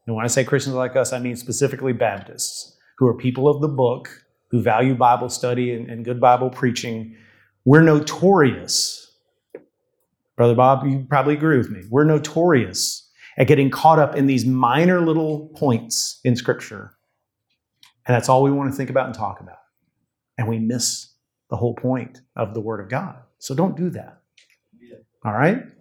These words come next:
Speaker 1: So that's the first point. So what is this sin that leads to death? Uh, I got six things to tell you, and then <laughs> we'll move on. Is that enough? Six things?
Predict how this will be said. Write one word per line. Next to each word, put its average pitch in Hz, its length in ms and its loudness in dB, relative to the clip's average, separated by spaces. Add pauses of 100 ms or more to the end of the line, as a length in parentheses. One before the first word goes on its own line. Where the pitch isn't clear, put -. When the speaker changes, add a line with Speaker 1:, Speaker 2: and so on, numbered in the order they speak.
Speaker 1:
So - 420 2 (1200)
that's 160 220 6
the 175 80 4
first 143 280 0
point. - 160 -16 (380)
So - 140 4
what 139 220 8
is 156 140 6
this 147 260 0
sin 151 200 0
that 135 120 0
leads 127 240 0
to 135 60 -4
death? 110 360 0 (360)
Uh, 127 380 4 (100)
I 123 100 -2
got 120 220 -2
six - 480 0
things 147 380 2
to 139 120 0
tell 120 240 0
you, 92 240 -12 (100)
and 117 160 0
then 113 140 -4
<laughs> - 20 -10
we'll - 120 -6
move 143 360 0
on. - 240 -2 (460)
Is 117 120 0
that 113 100 2
enough? 151 340 2
Six - 220 -2
things? 208 320 0